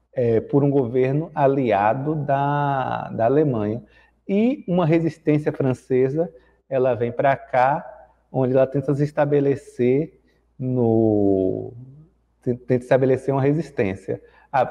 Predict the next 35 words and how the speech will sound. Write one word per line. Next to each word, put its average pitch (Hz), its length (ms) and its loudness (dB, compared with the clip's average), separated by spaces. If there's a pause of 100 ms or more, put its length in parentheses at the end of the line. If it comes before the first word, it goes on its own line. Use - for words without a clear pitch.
(260)
a 143 120 0
partir 131 300 -2
da 131 100 0
cidade 131 340 0
de 156 60 2
Vichy. - 520 -8 (640)
Aqui 190 320 0
é 208 40 2
a - 20 2
Itália, 156 680 0 (140)
que - 80 -2
a 131 40 2
gente 127 100 -2
vai 127 100 2
conversar 123 340 2
sobre 120 260 -2
isso 117 120 -8
na, 113 80 -2
mais 107 260 -4
na 104 100 0
próxima 107 360 -2
aula, 117 400 2 (300)
mas 123 240 -2
que - 140 0
era 127 120 4
uma 120 160 2
aliada 107 440 2
da 101 80 0
Alemanha. 104 640 0 (1300)
Aqui 175 720 0
a 160 100 2
Iugoslávia, 139 1120 0 (240)
a 123 100 -4
Tchecoslováquia, 117 1000 0 (240)
regiões, 151 640 2